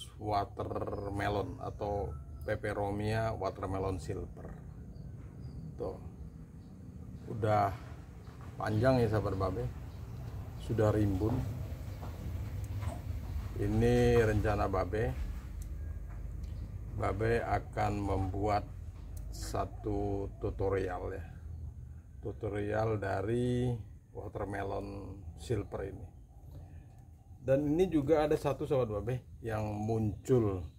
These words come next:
di pot kembang tanaman anthurium pedang, ya, kalau nggak salah, ini pedang. Nah, nanti akan kita ambil. Jadi, di pagi ini kita akan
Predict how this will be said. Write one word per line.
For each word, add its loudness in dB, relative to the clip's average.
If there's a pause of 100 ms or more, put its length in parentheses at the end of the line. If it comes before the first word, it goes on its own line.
(160)
di -4 (800)
pot -2
kembang 0 (1200)
tanaman -2
anthurium -2 (1600)
pedang, 6
ya, 0
kalau 0
nggak -4
salah, -2
ini -4
pedang. -10 (640)
Nah, 0
nanti 0
akan -2
kita -4
ambil. -6 (1900)
Jadi, 8 (340)
di 0
pagi 2
ini 0 (240)
kita -4 (140)
akan -2